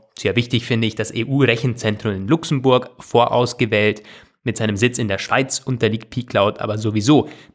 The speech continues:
den ganz strengen Datenschutzgesetzen. Dadurch sind nicht nur alle Rechenzentren, sondern auch der Dienst selbst vollständig D S G V O-konform. Also hier ein europäischer Cloud-Anbieter, ähm, der das wirklich ganz vorbildlich macht.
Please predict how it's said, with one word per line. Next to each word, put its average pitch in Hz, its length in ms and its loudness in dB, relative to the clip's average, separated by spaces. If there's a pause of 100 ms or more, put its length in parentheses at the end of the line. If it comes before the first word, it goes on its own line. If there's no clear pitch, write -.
(100)
den 123 100 2
ganz 107 220 2
strengen 104 480 -2
Datenschutzgesetzen. 104 1500 -2 (120)
Dadurch 117 420 0
sind 113 260 -2
nicht 135 220 -2
nur 123 160 2
alle 110 200 2
Rechenzentren, 170 800 0
sondern 120 280 0
auch - 220 0
der 120 160 0
Dienst 123 380 -2
selbst - 460 -2
vollständig 107 880 -2
D 98 160 0
S - 180 -2
G 95 120 -6
V 110 220 2
O-konform. - 920 -2 (540)
Also 110 380 2 (100)
hier 110 260 2
ein 98 240 -2 (320)
europäischer 117 640 2
Cloud-Anbieter, 113 920 0 (360)
ähm, 104 460 -4
der 110 100 -2
das 110 160 0
wirklich 123 260 0
ganz 117 220 0
vorbildlich 113 560 0
macht. - 360 -4